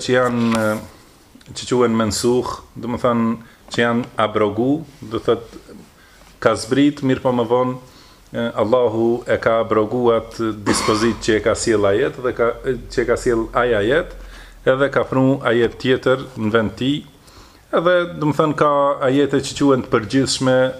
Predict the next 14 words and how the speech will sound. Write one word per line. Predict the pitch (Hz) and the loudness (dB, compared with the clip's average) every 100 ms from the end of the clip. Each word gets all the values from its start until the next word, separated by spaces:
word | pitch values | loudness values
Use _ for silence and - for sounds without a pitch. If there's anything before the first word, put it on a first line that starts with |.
| 139 117 | -6 0
dhe | 120 | 2
ajete | 127 123 120 | 2 0 -2
të | 107 | 0
veçanta, | 107 - 127 120 131 131 131 - - | 0 2 0 0 0 -2 -4 -16 -4
do | 139 | 0
të | 139 | 0
thënë, | 143 | -2
këto | - 175 | 2 2
janë | 165 165 165 165 - - - 127 | 4 0 -2 -8 -16 -20 -4 -2
ato, | 117 147 143 143 143 - - - - | 2 2 2 0 -2 -10 -20 -20 -18
e, | - - - 143 | -12 -12 -12 -12
që | - 123 | -2 0
dihen | 131 135 123 131 127 | 4 4 4 0 2
te | 127 | 2